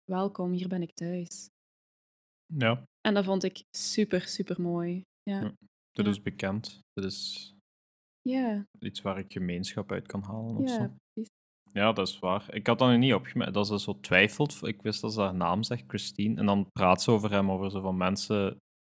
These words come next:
Speaker 2: geloven niet in God, maar ze
Speaker 1: Ja.
Speaker 2: geloven wel in de naam die hun ouders aan hun geven
Speaker 1: Ja.
Speaker 2: of zoiets.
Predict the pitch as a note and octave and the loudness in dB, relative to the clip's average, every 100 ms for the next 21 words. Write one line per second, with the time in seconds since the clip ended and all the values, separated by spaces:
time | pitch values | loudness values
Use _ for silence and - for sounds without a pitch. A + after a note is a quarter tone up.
0 | _ G#2 F#2+ G2+ G#2 G2 - - G2 G2 | _ -2 2 2 2 0 0 -2 -2 0
1 | G2+ F#2+ - G2+ - - G2 F2+ F2+ F#2+ | 0 -2 -2 -4 -4 -4 -2 0 2 0
2 | F#2 F#2 F#2 G2 F#2 F2+ F#2+ G2 F#2 F2 | 0 0 0 0 -2 -2 0 -2 -2 -2
3 | F2 A2 - A2+ G#2+ G#2+ G#2+ A3+ G#3+ G#3+ | -2 -2 -4 -4 -2 -2 -2 -2 0 -2
4 | G#3+ B2 A2+ | -4 -8 -10